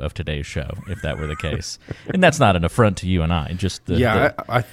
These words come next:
Speaker 2: thought it was more entertaining than that, Walter.
Speaker 1: <laughs> Uh, Connie, especially since we'd probably be listening to the podcast, you know, driving or in the car or something like that. Uh,
Speaker 2: Right.
Speaker 1: sh-, she's usually out when she's the passenger in the vehicle within thirty seconds of leaving the driveway.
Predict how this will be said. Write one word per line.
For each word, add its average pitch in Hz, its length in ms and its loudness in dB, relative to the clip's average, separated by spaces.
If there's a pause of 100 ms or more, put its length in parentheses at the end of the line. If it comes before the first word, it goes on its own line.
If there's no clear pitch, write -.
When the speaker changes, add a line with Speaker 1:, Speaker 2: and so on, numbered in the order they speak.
(260)
Speaker 2:
thought 202 220 6
it 147 80 8
was 120 100 4
more 127 240 10
entertaining 104 500 2
than 73 140 -10
that, 90 240 -4
Walter. - 460 -2
Speaker 1:
<laughs> - 40 -20 (640)
Uh, 113 340 8
Connie, 151 300 4
especially 143 640 2
since 127 240 2
we'd 120 120 0
probably 127 240 8
be 107 80 2
listening 107 280 4
to 98 60 4
the 87 80 0
podcast, 95 560 0
you 127 60 0
know, 80 100 2
driving 85 420 2
or 87 60 2
in 85 80 0
the 85 60 -2
car 82 340 0
or 85 60 -4
something 90 240 -2
like 85 180 -2
that. 90 300 -2 (360)
Uh, 90 60 4
Speaker 2:
Right. 82 260 4
Speaker 1:
sh-, - 200 -8
she's 113 240 2
usually 107 480 4
out 90 320 0
when 104 100 -2
she's 101 240 0
the 98 60 0
passenger 101 520 2
in 101 120 2
the 95 60 0
vehicle 107 460 0 (140)
within 117 320 6
thirty 104 240 4
seconds 85 380 0
of 80 80 -2
leaving 78 220 -4
the 76 60 -4
driveway. 76 600 -6